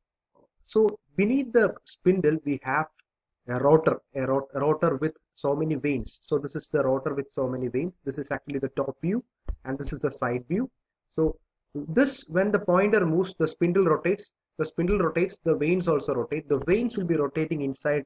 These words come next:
an oil. Oil, we know it has some viscosity. Viscosity is actually a friction for the liquid. So this frictional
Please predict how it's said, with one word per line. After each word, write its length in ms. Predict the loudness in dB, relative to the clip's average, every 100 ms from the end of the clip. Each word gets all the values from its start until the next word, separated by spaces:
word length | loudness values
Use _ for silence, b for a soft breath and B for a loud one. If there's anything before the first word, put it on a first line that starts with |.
| -6
an 120 | -4
oil. 300 | 2 4 4 -2 _ -2
Oil, 240 | 2 4
we 120 | 2 0
know 220 | -2 -4
it 140 | -6 -10
has 220 | -6 -6
some 160 | -4 -2
viscosity. 640 | -2 -2 -4 -4 -6 -8 -8 _ _ _
Viscosity 540 | -6 0 -2 0 0
is 100 | 0
actually 420 | -2 -4 -4 -4 -4
a 80 | -8
friction 460 | -4 -2 0 0 0
for 240 | -2 -2
the 120 | -2 -2
liquid. 340 | -2 2 0 0 _ _ _ -8
So 200 | 0 2
this 240 | 2 0 -4
frictional 380 | -6 -2 -4